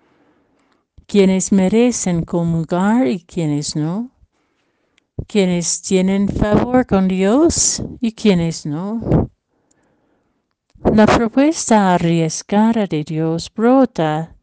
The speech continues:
de una mística no dualista, una apuesta por lo bendecido dentro de lo humano, a pesar de sus pecados,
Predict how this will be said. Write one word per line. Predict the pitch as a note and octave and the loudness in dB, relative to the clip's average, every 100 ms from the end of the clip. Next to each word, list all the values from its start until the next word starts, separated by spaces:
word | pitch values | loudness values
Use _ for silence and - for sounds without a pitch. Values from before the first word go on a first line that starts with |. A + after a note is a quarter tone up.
| - | -8
de | F#3+ G#3 | -2 2
una | A#3+ C4 G3+ | 6 6 4
mística | E3 F#3 G#3+ - - G3+ - G3 F#3+ - | 2 0 0 -4 -8 -10 -8 -6 -6 -10
no | - G3 F#3+ G#3 G#3 | -2 0 2 4 2
dualista, | E3 F#3 D#3 D3+ E3+ F3+ - - D3+ E3 _ _ _ _ _ _ _ _ _ _ _ _ _ | 0 -4 -4 -4 -8 -10 -14 -14 -14 -16 _ _ _ _ _ _ _ _ _ _ _ _ _
una | C4 B3+ | 4 4
apuesta | A#3+ - D#3+ - A#3+ C#4+ D#4+ - - E3 | 4 -4 -6 -4 0 0 0 -4 -6 -8
por | - F3+ | -4 -4
lo | F#3+ F3+ | -2 -2
bendecido | G#3 A#3 B3 F#3+ - - A#3 A3 E3+ E3 | 0 2 2 0 -4 -4 -2 0 0 0
dentro | A3+ C#4 C4 - F3 | 0 4 2 2 -2
de | E3+ E3 | -2 -2
lo | E3 E3+ | -2 -2
humano, | F3+ F#3 G3 F3+ E3 E3 E3 _ _ _ _ _ _ - | 0 0 0 -2 -2 -6 -10 _ _ _ _ _ _ -12
a | E3+ | -12
pesar | - G3 F3+ - A#3 A#3+ A3 F#3+ | -10 -12 -10 -6 -2 2 0 -2
de | D#3 | -6
sus | - - F#3+ - | -6 -8 -8 -8
pecados, | D#3 D3 E3+ D#3 D#3 D#3 E3 - - | -10 -10 -8 -8 -8 -10 -8 -8 -10